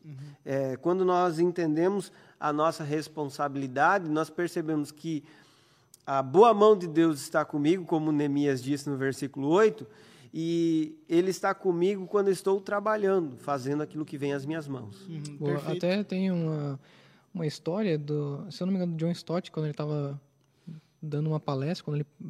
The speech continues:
Speaker 3: pregou num evento, e aí depois o pessoal procura ele e fala, né, "Ah, é, poxa, que palavra incrível, né? Você deve ter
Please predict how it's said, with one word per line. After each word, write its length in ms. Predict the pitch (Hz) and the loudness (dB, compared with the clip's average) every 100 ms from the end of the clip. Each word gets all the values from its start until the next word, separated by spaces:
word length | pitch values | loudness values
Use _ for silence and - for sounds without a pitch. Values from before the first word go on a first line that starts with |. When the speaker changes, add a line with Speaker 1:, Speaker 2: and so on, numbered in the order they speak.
| - | -4
Speaker 3:
pregou 260 | 139 143 | -2 0
num 160 | 156 143 | 0 -2
evento, 460 | 131 147 196 208 - - - - - _ | -2 -2 -2 -4 -12 -20 -20 -20 -20 _
e 40 | 156 | 2
aí 60 | 156 | 4
depois 520 | 165 156 160 175 175 | 4 6 6 6 2
o 180 | 180 165 | 0 0
pessoal 300 | 175 185 165 | -2 0 -2
procura 380 | 170 - 175 160 | -2 -2 2 4
ele 260 | 160 170 | 2 2
e 20 | |
fala, 260 | 170 175 165 | -2 -4 -4
né, 120 | 156 | -2
"Ah, 180 | 180 196 123 _ - | -2 -2 -6 _ -14
é, 180 | 135 156 143 220 | -10 -12 -12 -6
poxa, 280 | 208 226 151 | -4 -2 -4
que 140 | - | -8
palavra 800 | - 156 170 214 208 202 185 175 165 | -6 -2 0 4 6 6 6 2 0
incrível, 540 | 170 - 226 277 180 | -4 -2 -2 0 0
né? 120 | 160 180 | 2 0
Você 200 | 175 165 | 0 2
deve 220 | 175 214 | 2 2
ter 300 | - 226 | 2 2